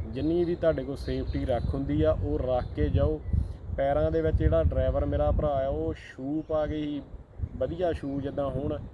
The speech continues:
ਤਸ਼ਮਿਆਂ ਤੋਂ ਬਿਨਾਂ ਹੋਣ। ਕਈ ਵਾਰੀ ਜਿਹੜੇ ਤਸ਼ਮੇ ਆ, ਉਹ ਵੀ ਆਪਣੇ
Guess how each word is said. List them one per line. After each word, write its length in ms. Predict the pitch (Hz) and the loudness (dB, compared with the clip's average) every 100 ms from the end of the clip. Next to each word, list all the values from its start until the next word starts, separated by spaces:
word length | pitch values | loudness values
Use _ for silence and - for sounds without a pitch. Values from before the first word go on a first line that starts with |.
| - - - - - - | -18 -18 -16 -16 -16 -4
ਤਸ਼ਮਿਆਂ 420 | 139 139 139 143 143 | 0 0 0 -2 -2
ਤੋਂ 100 | 139 | -2
ਬਿਨਾਂ 340 | 127 131 135 | 0 0 0
ਹੋਣ। 220 | 135 147 | -2 -4
ਕਈ 140 | 143 143 | -4 -6
ਵਾਰੀ 120 | 143 | -4
ਜਿਹੜੇ 140 | 147 147 | -6 -2
ਤਸ਼ਮੇ 340 | 135 127 127 139 | -2 -2 -2 -4
ਆ, 80 | |
ਉਹ 60 | 147 | -2
ਵੀ 100 | 151 | 0
ਆਪਣੇ 340 | 147 143 139 | -2 -2 -6